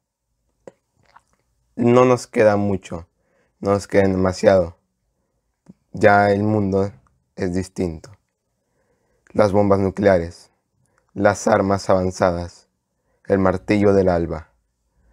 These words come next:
Muchas cosas han cambiado. Y desde aquel día que la nanotecnología, que los nanorobots se hicieron independientes, han consumido todo.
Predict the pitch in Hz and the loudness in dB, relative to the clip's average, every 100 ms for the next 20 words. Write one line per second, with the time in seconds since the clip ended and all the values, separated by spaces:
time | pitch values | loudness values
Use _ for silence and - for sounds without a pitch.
0 | _ _ - 107 117 107 - 113 101 101 | _ _ -8 -2 -2 -2 0 -2 0 -4
1 | 113 101 - 92 92 92 85 85 _ _ | -4 -6 -4 -2 0 0 0 -6 _ _
2 | _ _ _ _ _ _ _ _ _ _ | _ _ _ _ _ _ _ _ _ _
3 | _ _ - 110 104 104 - 107 107 101 | _ _ 0 2 4 0 0 -2 0 0
4 | 101 85 87 _ _ _ _ _ _ _ | 0 0 -6 _ _ _ _ _ _ _
5 | _ - 101 101 98 95 95 95 92 - | _ -2 2 2 2 0 -2 -2 -2 -2
6 | 98 85 90 _ - 104 98 95 95 90 | -4 -4 -8 _ -6 -2 0 0 2 2
7 | 82 - - 98 95 92 - 92 92 85 | 0 -2 -4 -2 0 -2 -2 -2 -2 -4
8 | - 92 - - _ _ _ _ _ _ | -6 -8 -10 -20 _ _ _ _ _ _
9 | _ _ _ _ _ _ _ _ _ - | _ _ _ _ _ _ _ _ _ -10
10 | - 101 - - 95 92 87 95 82 80 | -4 -2 -2 -2 -2 0 -2 -2 -2 -4